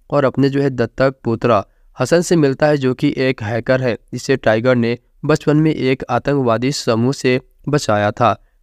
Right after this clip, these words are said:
टाइगर की टीम जोया और वहाँ पे आईएसआई एजेंट वहाँ पे अबराज और जो है जावेद इस्तांबुल में वहाँ इंतज़ार कर रहे थे। ये सभी लोग फिर इस्तांबुल लौट आते हैं, जहाँ उन्हें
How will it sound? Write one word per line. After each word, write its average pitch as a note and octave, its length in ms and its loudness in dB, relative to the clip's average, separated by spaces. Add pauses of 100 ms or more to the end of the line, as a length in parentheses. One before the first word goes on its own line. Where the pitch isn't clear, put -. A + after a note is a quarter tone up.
टाइगर D3 300 4
की D3+ 160 0
टीम C#3 360 0
जोया C3 260 2
और B2+ 260 0
वहाँ A#2+ 220 0
पे B2+ 60 -2
आईएसआई B2 520 -2
एजेंट B2 600 -2 (500)
वहाँ D3 220 2
पे D3 160 2
अबराज C3+ 600 0
और C3 220 2
जो C3+ 140 -4
है C3+ 180 0
जावेद B2+ 480 -2
इस्तांबुल B2 480 -2
में C#3 120 2
वहाँ C3+ 360 0
इंतज़ार C3 460 0
कर A#2+ 220 -2
रहे A#2+ 260 -2
थे। B2 380 -2 (1000)
ये D3 140 4
सभी C3 300 2
लोग C#3 160 0
फिर D3 140 -4
इस्तांबुल B2 500 0
लौट A#2+ 340 0
आते A2 220 -2
हैं, B2+ 80 0
जहाँ B2 300 0
उन्हें B2 400 -2